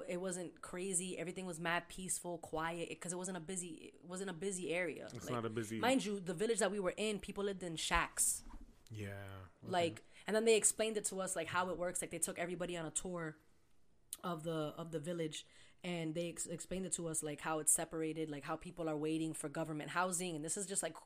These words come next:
Speaker 1: concrete four walls that they're waiting for. And you got motherfuckers here in America cheating the system because
Speaker 2: Right.
Speaker 1: they don't wanna put that their husband is living in the household with them and there's a two-income household. I got, I, I met people that were waiting twenty years for, for concrete walls.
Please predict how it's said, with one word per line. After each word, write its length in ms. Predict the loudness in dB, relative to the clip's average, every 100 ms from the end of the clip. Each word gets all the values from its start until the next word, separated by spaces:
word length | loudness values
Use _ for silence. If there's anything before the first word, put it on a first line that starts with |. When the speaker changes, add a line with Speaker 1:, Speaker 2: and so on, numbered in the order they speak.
| -12
Speaker 1:
concrete 460 | -2 -2 0 -4 -4
four 220 | 0 2
walls 440 | 4 2 2 -2 -4 -10 _ _ -20 -20 -20 -8
that 120 | -2
they're 120 | 2 2
waiting 260 | 2 0
for. 280 | -2 -4 -6 -14 -20 -20 -8
And 60 | 0
you 60 |
got 120 | 4 4
motherfuckers 460 | 2 0 -2 -2
here 100 | 0
in 60 | 0
America 340 | 2 2 0
cheating 260 | -4 -4 -2
the 80 | -2
system 460 | 0 -2 -2 -4
because 260 | -2 0 2
Speaker 2:
Right. 720 | 6 8 10 10 8 6 4 0 -10 -4
Speaker 1:
they 100 | 2
don't 140 | 2
wanna 180 | 2 0
put 200 | -2 -4
that 120 | -2
their 140 | -2 0
husband 580 | 0 0 -2 -2 -4 -4
is 120 | 0
living 160 | 0 0
in 60 | 0
the 60 |
household 400 | 2 2 2 0
with 120 | 0
them 100 | -2
and 80 | -2
there's 80 | -2
a 40 |
two-income 440 | -4 -6 -6 -6 -4
household. 380 | -2 -2 -4 -6
I 100 | -4
got, 140 | 0
I, 120 | 0 0
I 100 | 0
met 260 | 0 0 -2
people 260 | -8 -2 2
that 120 | 2
were 80 | 2
waiting 240 | 0 -2
twenty 240 | -4 -6 -6
years 240 | -4 -4
for, 220 | -2 -4 -6 -12 -14
for 360 | -4 0 0 -2 -8 -8
concrete 380 | 0 2 2 2
walls. 540 | 6 8 8 6 4